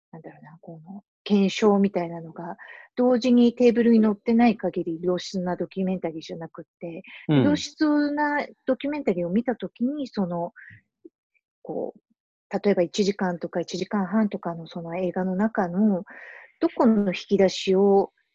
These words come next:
Speaker 1: 誰かが撮ってきてもいいっていう自由度があるところが、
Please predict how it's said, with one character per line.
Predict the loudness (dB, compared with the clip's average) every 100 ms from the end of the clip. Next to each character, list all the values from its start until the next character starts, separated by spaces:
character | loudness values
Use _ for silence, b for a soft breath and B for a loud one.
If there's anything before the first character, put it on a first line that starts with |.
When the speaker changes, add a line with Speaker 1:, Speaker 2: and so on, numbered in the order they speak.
| _
Speaker 1:
誰 | 2 2
か | 0
が | -6
撮 | -6 -6
っ |
て | -4
き | -4
て | -4
も | -2 -2
い |
い | -2
っ |
て | 2
い | 2
う |
自 | 2 0
由 | 4 4
度 | 2
が | -2
あ | -6
る |
と | -8 -10
こ | -10
ろ | -8
が、 | -10 -10